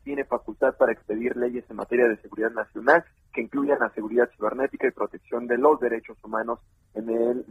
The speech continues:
ciberespacio, estableciendo los requisitos y límites a las investigaciones correspondientes". De alguna manera, pues,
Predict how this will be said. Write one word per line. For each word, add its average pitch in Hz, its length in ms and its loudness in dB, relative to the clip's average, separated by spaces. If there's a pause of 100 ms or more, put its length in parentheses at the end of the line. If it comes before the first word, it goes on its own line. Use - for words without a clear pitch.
ciberespacio, 127 800 0
estableciendo 120 720 -4
los 113 160 -2
requisitos 147 680 -2 (340)
y 117 60 -8
límites 143 600 -2 (380)
a 135 160 4
las 147 180 -2 (100)
investigaciones 123 960 -8
correspondientes". 110 680 -4
De 107 80 2
alguna 139 260 4
manera, 139 380 6
pues, 107 140 -12